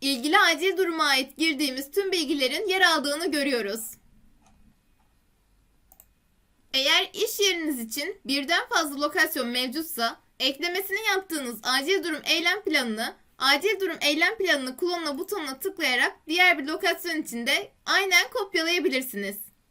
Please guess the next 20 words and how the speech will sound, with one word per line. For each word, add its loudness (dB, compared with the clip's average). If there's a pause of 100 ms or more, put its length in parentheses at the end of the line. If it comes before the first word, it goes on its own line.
(1500)
Şimdi -2
de 2 (260)
revizyonu 2
inceleyelim. 0 (120)
Bunun -4
için -6
detay 2
sekmesi -6
altında -4
yer 2
alan -2 (280)
revizyon 0
numarasına -2
baktığımızda -4 (180)
revizyon -2
numarasının -4
sıfır -6
olarak 0
yer 2
aldığını, -4